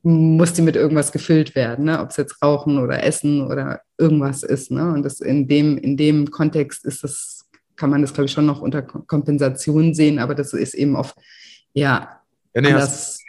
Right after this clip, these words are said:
Speaker 2: klar, ich hab jetzt gedacht, irgendwelche negativen Sachen,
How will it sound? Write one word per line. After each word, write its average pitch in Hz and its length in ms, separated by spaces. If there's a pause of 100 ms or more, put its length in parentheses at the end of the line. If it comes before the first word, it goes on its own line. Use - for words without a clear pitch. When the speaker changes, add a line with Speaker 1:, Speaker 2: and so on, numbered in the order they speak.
Speaker 2:
klar, 117 180
ich 104 100
hab 127 80
jetzt - 200
gedacht, 113 280
irgendwelche 107 420
negativen 104 580
Sachen, 98 440